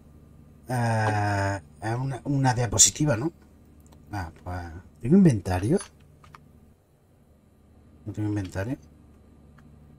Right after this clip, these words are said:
No tengo inventario. Bueno, ya, ya me lo dirán. Ya me dirán. Buenos días. ¿Me puedo asomar o algo, eh?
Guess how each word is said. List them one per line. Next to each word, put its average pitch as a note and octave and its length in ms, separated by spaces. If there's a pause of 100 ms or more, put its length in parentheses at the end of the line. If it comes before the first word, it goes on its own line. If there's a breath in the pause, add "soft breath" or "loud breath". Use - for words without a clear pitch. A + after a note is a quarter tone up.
(2500)
No G#2 80
tengo D3+ 160
inventario. F#2+ 580 (2500)
Bueno, C#3 220
ya, G2 180
ya G#2+ 200
me G#2 100
lo G#2 80
dirán. A#2 260 (400)
Ya F#2+ 280
me F#2+ 120
dirán. F#2+ 480 (2250 loud breath)
Buenos C#3 340
días. C3 360
¿Me F#2+ 100
puedo A2 160
asomar G#2 400
o F2+ 100
algo, G#2 400
eh? F2+ 100